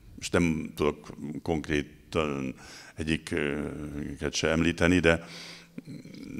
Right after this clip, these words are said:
de én, hát, jó barátságban vagyok olyan pedagógusokkal, akik egyházi iskolákban tanítanak. Ők ugyanezekkel a panaszokkal élnek, vagy, vagy, hát, ezekről beszélnek.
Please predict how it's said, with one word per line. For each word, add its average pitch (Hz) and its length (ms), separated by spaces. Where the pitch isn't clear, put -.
de 87 280
én, 92 500
hát, - 440
jó 71 140
barátságban 71 580
vagyok 73 260
olyan 78 220
pedagógusokkal, 80 760
akik 76 260
egyházi 73 400
iskolákban 71 560
tanítanak. 82 640
Ők 95 200
ugyanezekkel 73 840
a 69 80
panaszokkal 67 920
élnek, 71 540
vagy, 78 220
vagy, 73 320
hát, 71 300
ezekről 73 500
beszélnek. - 680